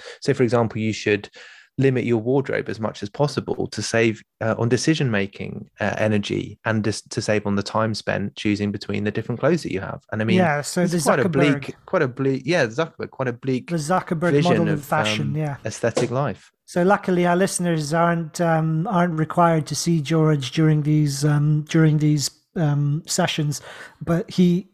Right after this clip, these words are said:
Speaker 2: does in fact, uh, live by this neoliberal model of wearing the same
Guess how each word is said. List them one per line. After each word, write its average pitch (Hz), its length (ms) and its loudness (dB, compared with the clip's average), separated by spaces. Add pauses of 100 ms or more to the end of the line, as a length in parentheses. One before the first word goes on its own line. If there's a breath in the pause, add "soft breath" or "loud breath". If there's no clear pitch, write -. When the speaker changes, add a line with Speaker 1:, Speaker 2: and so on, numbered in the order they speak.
(100)
Speaker 2:
does 160 320 4
in 156 120 4
fact, - 440 0
uh, 147 340 2
live 170 340 6
by 151 140 2
this 147 200 0
neoliberal 156 560 6
model 156 260 4
of 139 140 0
wearing 151 320 6
the 143 80 0
same 151 480 2